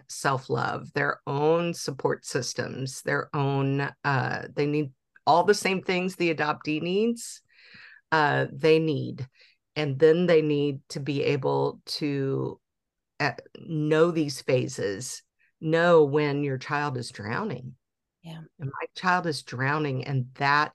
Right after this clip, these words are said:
Speaker 1: is a place where I have to be a life preserver as a
Speaker 2: Yeah.
Speaker 1: parent. They need me.
Speaker 2: Yeah. So,
Speaker 1: Yeah.
Speaker 2: Amy, to, to wrap up,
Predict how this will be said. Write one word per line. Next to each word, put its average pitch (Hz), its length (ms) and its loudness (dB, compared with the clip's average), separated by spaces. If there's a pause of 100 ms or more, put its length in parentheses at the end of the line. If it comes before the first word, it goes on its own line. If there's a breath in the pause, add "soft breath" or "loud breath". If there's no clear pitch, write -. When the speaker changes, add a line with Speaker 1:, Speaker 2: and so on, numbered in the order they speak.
(100)
Speaker 1:
is 139 380 0
a 139 80 -4
place 135 500 -6
where 135 240 -4
I 143 160 2
have 139 380 -4
to 135 120 -6
be 123 380 -6
a 127 140 -2
life 123 280 -6 (120)
preserver 127 640 -6 (400)
as 135 160 -2
a 123 60 -2
Speaker 2:
Yeah. - 100 -8
Speaker 1:
parent. - 480 -10 (400)
They 143 120 2
need 135 280 0
me. 131 240 -6 (1000)
Speaker 2:
Yeah. - 160 -20 (480)
So, 220 420 4
Speaker 1:
Yeah. 143 120 -2
Speaker 2:
Amy, 240 360 0 (120)
to, 233 140 0 (140)
to 254 120 4
wrap 214 400 4
up, 196 280 4